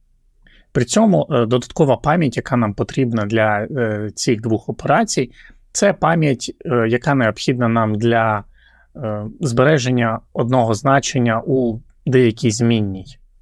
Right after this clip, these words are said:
І знову ж таки, ми можемо сказати, що кількість додаткової пам'яті, м,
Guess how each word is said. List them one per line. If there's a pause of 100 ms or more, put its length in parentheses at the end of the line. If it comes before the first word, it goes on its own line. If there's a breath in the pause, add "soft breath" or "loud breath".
(180)
І
знову
ж
таки,
ми
можемо
сказати,
що (100)
кількість
додаткової
пам'яті, (600 loud breath)
м,